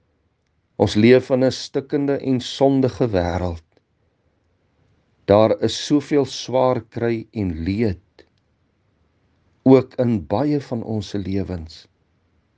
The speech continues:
U weet, want U kan in ons harte en gedagtes lees,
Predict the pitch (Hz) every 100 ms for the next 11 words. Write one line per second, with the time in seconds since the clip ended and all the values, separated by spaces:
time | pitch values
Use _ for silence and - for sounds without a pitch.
0 | _ _ _ _ _ _ _ _ - 123
1 | 127 90 107 110 110 98 - 95 98 -
2 | 113 120 110 113 110 110 107 101 80 110
3 | 110 113 - 107 90 95 98 107 - -
4 | - 95 90 92 -